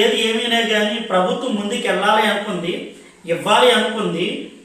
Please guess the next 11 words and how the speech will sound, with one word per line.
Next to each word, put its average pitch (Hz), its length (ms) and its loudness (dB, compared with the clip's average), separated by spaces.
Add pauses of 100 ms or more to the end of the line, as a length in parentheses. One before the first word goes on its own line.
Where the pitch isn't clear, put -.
చెయ్యాలనుకుంది 226 760 2
కాబట్టి 208 380 0
చేస్తుంది. 196 680 0 (220)
ఇంకా 208 180 -2
కోర్టు 247 500 4
కేసులు 233 340 0
ఇవన్నీ 220 360 0
కూడా 220 580 0 (220)
ఇవన్నీ 226 680 0
వేస్తారని 226 580 6
అన్నారు." - 680 2